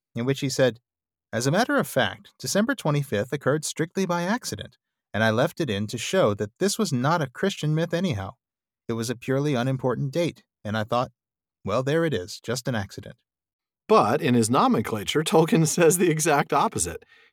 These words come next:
Speaker 2: He says specifically that the dates of, quote, "December twenty-fifth, setting out, and March twenty-fifth, accomplishment of quest, were intentionally chosen by me,"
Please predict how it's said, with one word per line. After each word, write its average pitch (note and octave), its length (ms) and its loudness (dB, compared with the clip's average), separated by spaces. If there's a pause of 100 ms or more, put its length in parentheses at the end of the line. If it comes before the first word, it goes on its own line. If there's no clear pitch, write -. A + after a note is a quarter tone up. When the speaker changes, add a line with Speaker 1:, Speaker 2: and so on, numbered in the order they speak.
Speaker 2:
He D3 100 0
says B2 360 4
specifically C#3 640 4
that G#2 160 -2
the A#2 80 -4
dates A#2 300 2
of, A#2+ 160 2 (420)
quote, G#2+ 360 2
"December G3+ 360 2
twenty-fifth, C#3 600 2
setting G2 280 0
out, G#2+ 280 -2 (440)
and G#2 160 -2
March D#3 340 2
twenty-fifth, F2 580 -8
accomplishment A#2 560 -2
of E2+ 100 -12
quest, B2 360 -2 (300)
were C3 160 4
intentionally C#3+ 600 2
chosen G#2+ 380 2
by F#2+ 140 -4
me," F2 280 -6